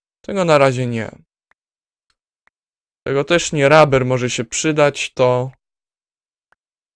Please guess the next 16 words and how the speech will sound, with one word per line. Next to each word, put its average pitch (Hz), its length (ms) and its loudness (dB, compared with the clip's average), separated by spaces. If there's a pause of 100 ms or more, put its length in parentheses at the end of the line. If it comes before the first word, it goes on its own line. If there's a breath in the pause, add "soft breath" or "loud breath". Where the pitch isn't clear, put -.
(2250)
Co 143 140 2
jeszcze? 127 320 0
Na 127 100 -2
pewno 127 340 -2
to 180 160 0
się 165 180 -2
przyda, 147 460 0
to 139 200 -2
się 139 180 -2
przyda, 120 520 -4
to... 117 400 -4 (1900)
No 143 160 2
i 185 100 0
to. 151 360 -2 (2250)
No 147 220 0
dobra. 127 380 4